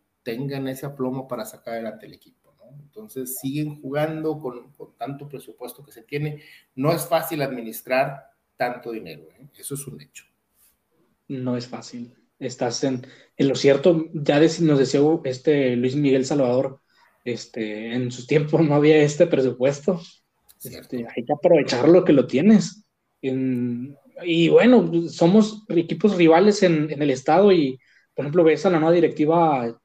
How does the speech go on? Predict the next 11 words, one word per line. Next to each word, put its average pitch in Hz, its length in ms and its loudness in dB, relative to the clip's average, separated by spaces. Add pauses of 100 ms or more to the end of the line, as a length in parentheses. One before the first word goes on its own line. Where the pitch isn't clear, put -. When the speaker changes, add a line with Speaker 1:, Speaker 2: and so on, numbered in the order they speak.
Speaker 2:
chilanga 147 480 0
de 165 100 0
Tigres 175 540 -6 (420)
y 131 200 -4
los 143 140 0
refuerzos 147 380 0
que 151 100 0
trajo 147 500 4
me 123 140 -4
parece 123 340 -6
bien, 143 520 -6